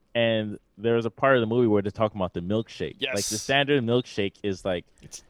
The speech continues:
Speaker 1: complicated to make. I know everybody that makes milkshake, they hate making milkshakes.
Speaker 2: Yes.
Speaker 1: It's just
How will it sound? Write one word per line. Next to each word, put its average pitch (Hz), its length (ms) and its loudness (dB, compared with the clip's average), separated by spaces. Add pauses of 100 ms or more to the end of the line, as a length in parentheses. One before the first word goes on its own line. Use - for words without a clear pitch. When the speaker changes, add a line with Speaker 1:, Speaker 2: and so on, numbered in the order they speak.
(120)
Speaker 1:
complicated 113 640 -2
to 95 80 -10
make. 87 200 -8
I 92 140 -2
know 117 180 0
everybody 104 420 -2
that 101 60 -4
makes 98 180 -8
milkshake, 113 380 -6 (100)
they 90 80 -10
hate 98 240 -10
making 87 260 -10
milkshakes. - 540 -12 (140)
Speaker 2:
Yes. 147 200 -6
Speaker 1:
It's 78 120 -14
just - 140 -14